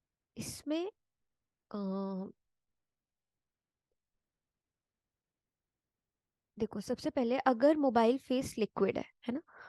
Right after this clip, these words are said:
if mobile phase is liquid,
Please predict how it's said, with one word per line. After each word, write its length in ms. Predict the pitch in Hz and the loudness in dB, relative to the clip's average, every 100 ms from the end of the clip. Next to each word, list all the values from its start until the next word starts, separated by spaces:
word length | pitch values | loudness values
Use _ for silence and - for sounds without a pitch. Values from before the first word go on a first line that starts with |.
| - - - | -20 -8 2
if 100 | 277 | 2
mobile 360 | 262 220 214 247 - | 2 2 4 4 4
phase 260 | 214 214 214 | 4 4 0
is 360 | 214 - - - _ _ _ _ _ _ _ _ _ _ _ _ - | 0 -2 -14 -20 _ _ _ _ _ _ _ _ _ _ _ _ 0
liquid, 380 | 247 - 214 214 | 0 2 2 0